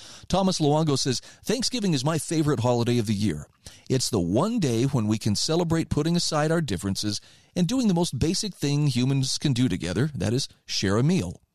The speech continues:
He says, "It's also the one holiday that does nothing to aggrandize the state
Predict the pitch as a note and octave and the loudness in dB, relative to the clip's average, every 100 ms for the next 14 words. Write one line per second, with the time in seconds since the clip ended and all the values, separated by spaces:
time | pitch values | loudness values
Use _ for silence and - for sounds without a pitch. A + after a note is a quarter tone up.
0 | _ _ _ - - C3+ - D3 B2+ - | _ _ _ -20 -6 -2 -2 -2 -4 -4
1 | A3 G#3+ E3 G#2+ G#2+ D#3+ D3 C3+ B2 B2 | -4 -2 0 0 2 0 0 0 2 0
2 | A2+ F2 A#2 G#2 B2 C3+ E3 G3+ - C3+ | 0 -2 -2 0 2 4 4 0 -2 -2
3 | B2+ - C#3 B2 A2 B2 C#3+ A#2 A#2 A2+ | 0 0 0 2 0 0 0 0 0 -2
4 | A#2 - - G3+ C3+ E2+ | -2 -2 -2 -2 -4 -6